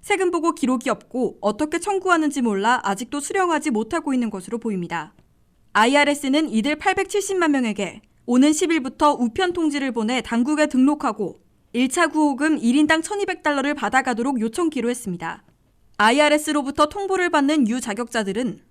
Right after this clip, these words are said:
이십일 일까지로 연장된 새 데드라인 안에 국세청 웹사이트 아이알에스 닷 거브에서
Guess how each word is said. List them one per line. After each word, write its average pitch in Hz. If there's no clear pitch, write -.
이십일 240
일까지로 294
연장된 247
새 392
데드라인 262
안에 214
국세청 302
웹사이트 240
아이알에스 294
닷 240
거브에서 220